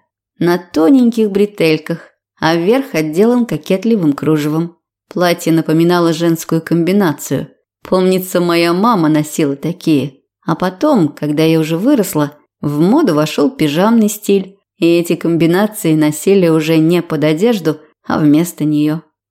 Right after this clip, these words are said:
Но это платьишко и в самом деле было потрясающим. Недолго думая,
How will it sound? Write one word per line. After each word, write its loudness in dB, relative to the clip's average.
Но 2
это -2
платьишко -2
и 0
в -4
самом 2
деле 2
было 2
потрясающим. -2
Недолго 0
думая, 0